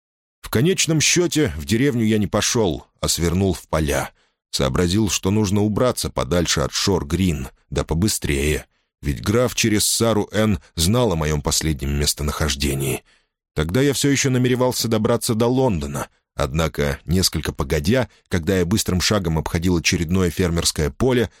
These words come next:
следуя извилистым маршрутам, который приведёт меня в Оксфорд, откуда доехать до столицы гораздо проще, в моей голове вдруг раздался голос. Голос был реальный,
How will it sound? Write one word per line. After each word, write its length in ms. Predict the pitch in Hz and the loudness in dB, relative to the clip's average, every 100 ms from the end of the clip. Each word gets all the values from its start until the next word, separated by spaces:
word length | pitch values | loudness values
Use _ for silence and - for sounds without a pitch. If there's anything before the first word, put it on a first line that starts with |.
| - | -6
следуя 400 | - 113 104 101 | 0 2 4 2
извилистым 500 | 82 101 95 - 92 | 2 0 0 2 2
маршрутам, 600 | 90 85 - 104 92 82 | 2 2 0 0 0 0
который 300 | 85 80 80 | 0 0 0
приведёт 400 | 87 82 85 82 | 0 0 0 0
меня 220 | 80 80 | 0 0
в 120 | 76 | 0
Оксфорд, 500 | 85 - - 85 - - - _ - | 0 0 -2 -2 -4 -12 -20 _ -4
откуда 460 | 73 - - 139 123 | -4 -2 0 0 2
доехать 440 | 120 131 123 92 | 2 2 0 -2
до 80 | 90 | -4
столицы 420 | - 104 110 - | 0 0 0 0
гораздо 360 | 95 101 90 87 | 0 0 0 0
проще, 500 | 107 101 - 92 - _ _ - | 2 2 2 0 -4 _ _ -2
в 80 | 76 | 2
моей 280 | 98 135 | 2 2
голове 420 | 123 135 127 135 135 | 2 2 2 2 0
вдруг 420 | 92 131 - - | 0 0 -2 -2
раздался 640 | 82 90 76 98 92 - | 0 0 2 0 0 -2
голос. 640 | 73 78 80 71 69 - - _ _ _ _ - | -4 -2 0 0 0 0 -4 _ _ _ _ -6
Голос 380 | 73 80 85 71 | 0 2 2 2
был 180 | 104 | 2
реальный, 640 | 104 139 147 101 73 71 - | 2 2 2 0 -4 -8 -10